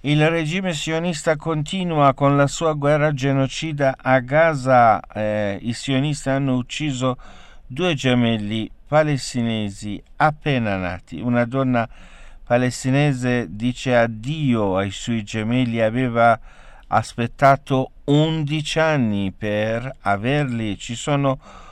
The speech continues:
voluti dieci anni e tre cicli di fecondazione in vitro perché, eh, Rayana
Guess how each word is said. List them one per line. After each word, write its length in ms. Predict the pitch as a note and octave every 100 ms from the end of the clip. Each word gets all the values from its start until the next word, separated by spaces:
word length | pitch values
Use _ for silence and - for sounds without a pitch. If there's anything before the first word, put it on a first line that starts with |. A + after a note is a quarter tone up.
| -
voluti 640 | A2 A#2 C#3 D#3+ D3+ D3
dieci 480 | B2+ C#3 D3+ D3 D#3
anni 320 | D3 D3 C#3+
e 80 | C3
tre 360 | - D3 E3 D3+
cicli 640 | - D#3+ D3 C#3+ C#3+ C3+
di 420 | C3+ C#3+ D#3+ D#3+ D3
fecondazione 1500 | - C3 - B2+ A#2+ A#2+ A2+ A#2 - - C3 D#3+ D#3+ B2 A2 - - - - - - -
in 600 | B2+ B2+ A#2+ A2+ A#2 A2
vitro 580 | A2+ F3 D3+ - C3 C3
perché, 800 | - B2+ A#2 - D3 D#3+ E3+ E3+ -
eh, 440 | A2+ B2 B2 A2+
Rayana 800 | A2+ B2+ C3 D#3 D#3 C#3 A#2+ A2+